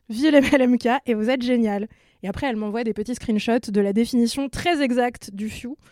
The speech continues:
que je vais pas lire parce que c'est écrit petit et que c'est long, mais sachez que si vous,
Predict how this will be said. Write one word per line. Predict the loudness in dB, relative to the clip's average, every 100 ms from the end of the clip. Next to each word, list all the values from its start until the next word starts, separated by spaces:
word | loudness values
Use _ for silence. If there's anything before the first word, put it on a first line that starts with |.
| _ -20 _
que | -2
je | 0
vais | -2
pas | -2
lire | -2 -4
parce | -6
que |
c'est | -8 -8
écrit | -6
petit | -4 -4 -4
et | -6
que |
c'est | -4
long, | -6 -6 -6
mais | -4 -4
sachez | -2 -2 -2
que | -4
si | -2
vous, | 2 4 6